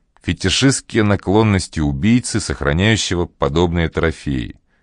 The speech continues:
мало соответствуют психологическому профилю психопата, хотя на первый взгляд такой вариант кажется наиболее вероятным".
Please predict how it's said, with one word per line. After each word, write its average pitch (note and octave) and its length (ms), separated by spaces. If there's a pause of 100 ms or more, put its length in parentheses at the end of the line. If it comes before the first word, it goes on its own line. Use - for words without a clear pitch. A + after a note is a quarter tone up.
(400)
мало G2 320
соответствуют E2+ 760
психологическому D2+ 880
профилю E2 400
психопата, - 720 (580)
хотя E2 300
на F2+ 120
первый E2+ 320
взгляд F2 360
такой D#2 280
вариант E2 380
кажется F2+ 440
наиболее D#2 480
вероятным". D#2+ 720